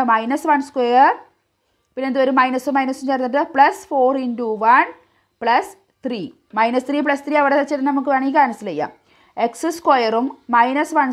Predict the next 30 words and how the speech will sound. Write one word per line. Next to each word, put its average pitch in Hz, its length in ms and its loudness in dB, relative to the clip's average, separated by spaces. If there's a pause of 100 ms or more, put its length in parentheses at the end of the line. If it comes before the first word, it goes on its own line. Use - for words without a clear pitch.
സ്ക്വയറും 240 440 -2
ഒരുമിച്ച് 214 420 -4
എഴുതി. 170 280 -4 (540)
പിന്നെ 262 180 0
ഇതിൽ 262 120 4 (120)
മൈനസ് 269 380 2
ഫോർ 277 220 2
എക്സ് 285 180 -8
ഉണ്ട്, 262 160 0
അവിടെ 285 180 2
പ്ലസ് 254 260 -2
ഫോർ 240 240 0
ഉണ്ട്. 226 200 0 (400)
അപ്പോൾ 214 180 0
നമുക്ക് 240 320 2 (440)
മൈനസ് 262 460 2
ഫോർ 226 280 4 (260)
കോമൺ 254 360 4
ആയിട്ട് 240 240 2 (100)
പുറത്തേക്ക് 254 360 -2
എടുക്കാം 190 280 2
അല്ലേ? 302 160 4 (1400)
മൈനസ് 226 360 -2
ഫോർ 233 160 2 (100)
പുറത്തേക്ക് 240 340 -2
എടുക്കുമ്പോൾ 226 300 -2
ഇവിടെ 240 180 2 (440)
എക്സ് 233 320 -8
മാത്രം, 226 360 2 (400)
ഇവിടെ 254 260 6